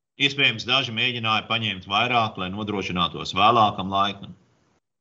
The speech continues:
Un tādēļ Jēzus pēkšņi kļūst taupīgs. Viņš liek mācekļiem salasīt pārpalikumus, lai nekas nepazūst. Viņš apdāvina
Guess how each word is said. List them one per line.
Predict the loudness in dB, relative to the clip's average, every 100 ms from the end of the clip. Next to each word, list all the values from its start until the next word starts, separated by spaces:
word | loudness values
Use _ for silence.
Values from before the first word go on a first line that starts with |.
| _ _ _ _ _ _
Un | 0
tādēļ | 4 6 8
Jēzus | 8 6 4 0 -4
pēkšņi | -4 -4 -8
kļūst | -12 -12 -8 -8
taupīgs. | -6 -8 -10 -18 -20 -20 -20 _ _ _ _ _ _ -12
Viņš | -4 0
liek | 0
mācekļiem | 2 2 2 -2 -8 -8
salasīt | -6 -6 -6 -8 -12 -2
pārpalikumus, | 4 4 4 -4 -6 -8 -12 -12 -16 _ _ -2
lai | 0
nekas | -2 -6 -8
nepazūst. | -6 -8 -10 -14 -16 -18 -20 _ _ _ _ _ _ _ _ _ _ _ _ _ _ _ _ _ _ _ _ _ _ _ 2
Viņš | 6 8
apdāvina | 8 8 8 6 0